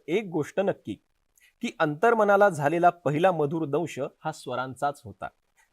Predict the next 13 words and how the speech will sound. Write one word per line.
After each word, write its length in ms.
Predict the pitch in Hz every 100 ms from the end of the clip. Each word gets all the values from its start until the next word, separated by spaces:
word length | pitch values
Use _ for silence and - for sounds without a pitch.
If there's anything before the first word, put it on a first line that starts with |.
| -
त्यानंतर 540 | 165 220 180 - 160 -
अल्पावधीतच 760 | 127 131 - 180 147 131 170 -
त्यामध्ये 340 | 147 160 135 190
शब्द 360 | - 233 214
ओवले 300 | 226 139 135
गेले 280 | 180 117 92 - _ _ _ _ -
आणि 180 | 180
कानामागून 680 | 220 226 151 202 233 220 214 -
आलेलं 300 | 156 170 175
हे 160 | 160
शब्द 380 | 170 - 185 190
नावाचं 440 | 214 170 151 147 165
भावंड 420 | 127 123 147 170